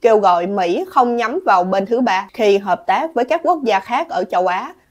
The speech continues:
Theo Hoàn Cầu Thời báo, bà Mao nói rằng Mỹ nên bỏ tâm lý chiến tranh lạnh và không làm suy yếu hòa bình, ổn định, phát triển và thịnh vượng trong khu vực. Tờ báo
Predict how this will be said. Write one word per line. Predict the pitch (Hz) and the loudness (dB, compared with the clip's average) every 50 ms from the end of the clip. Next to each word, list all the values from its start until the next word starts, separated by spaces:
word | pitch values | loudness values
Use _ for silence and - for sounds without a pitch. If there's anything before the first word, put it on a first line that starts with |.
| _ _ _ _ | _ _ _ _
Theo | - 254 240 240 226 226 226 | 2 4 6 6 6 4 2
Hoàn | 233 214 190 190 | -2 -4 -6 -2
Cầu | 180 190 185 185 190 | 2 2 2 2 2
Thời | 185 - 196 185 185 | 0 0 0 0 0
báo, | 185 180 180 190 233 359 381 - | 2 0 2 2 0 0 0 2
bà | 196 190 | 2 2
Mao | 190 190 196 196 196 196 196 | 2 0 -2 -2 -4 -4 -2
nói | 202 190 196 214 - | -2 -2 -2 -2 -2
rằng | 294 214 185 185 185 - _ _ _ _ _ | -2 -2 -2 -4 -8 -16 _ _ _ _ _
Mỹ | - 214 202 190 185 240 370 381 | -2 0 2 2 2 0 0 0
nên | 294 240 226 220 214 | 2 2 2 4 4
bỏ | 202 185 160 - 285 | 2 2 2 0 -2
tâm | 330 - 233 208 208 | 0 0 0 0 2
lý | 202 202 202 233 320 370 - - _ _ | 2 2 2 2 0 -2 -4 -10 _ _
chiến | - 226 240 302 | 0 0 2 2
tranh | 339 - 220 196 190 | 2 2 2 2 2
lạnh | 180 175 156 156 180 190 _ _ _ _ _ _ | 0 0 -2 -4 -8 -16 _ _ _ _ _ _
và | 202 220 220 220 233 | 0 2 2 2 2
không | 233 - 254 247 | 2 2 2 2
làm | 240 214 190 196 | 2 0 -2 -2
suy | - 233 214 | 0 0 0
yếu | 208 151 170 208 240 320 349 | 2 2 2 2 2 2 0
hòa | 330 269 202 185 | -4 -2 -2 0
bình, | 180 185 185 185 185 185 | 2 2 0 0 -2 0
ổn | - 196 196 190 254 247 | 2 2 2 2 2 2
định, | 214 170 170 185 | 2 2 0 -2
phát | - - 269 330 320 - | -2 0 0 0 0 0
triển | 233 185 175 202 285 | -2 -2 -2 -2 -2
và | 294 240 190 | 0 0 0
thịnh | 185 - 196 180 180 185 | 0 -2 -4 -6 -2 0
vượng | 180 175 175 175 190 | 0 0 0 -2 -2
trong | - 226 196 190 190 | -2 -2 -2 -2 -2
khu | - 208 190 | -2 -2 -2
vực. | 180 170 170 165 - _ _ _ _ _ _ _ _ _ - | 0 0 -2 -4 -6 _ _ _ _ _ _ _ _ _ 2
Tờ | 220 214 208 | 2 4 4
báo | 202 190 190 196 240 330 381 | 4 4 4 4 2 2 0